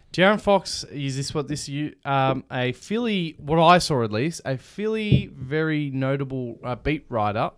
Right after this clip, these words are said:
or Philly reporter, Kyle Neubeck, I believe it was, has now reported that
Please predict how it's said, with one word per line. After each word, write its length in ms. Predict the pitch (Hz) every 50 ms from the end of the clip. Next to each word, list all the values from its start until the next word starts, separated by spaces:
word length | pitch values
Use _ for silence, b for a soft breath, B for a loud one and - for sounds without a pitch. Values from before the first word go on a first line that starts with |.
| _ _
or 360 | - 113 110 110 107 104 98 _ _
Philly 240 | - 160 139 131 120
reporter, 600 | 113 120 - - 139 127 123 107 - - 160 - b b b b b b b b b
Kyle 420 | - - 165 165 160 156 156 147 135
Neubeck, 540 | 135 139 156 165 135 113 90 101 - -
I 40 | 127 113
believe 300 | 117 120 117 117 107 110
it 80 | 95
was, 300 | 117 120 117 120 127 127 -
has 240 | 120 110 110 107
now 180 | 113 120 117 117
reported 540 | 120 113 107 - - 131 127 127 123 117 110
that 280 | 107 101 95 - -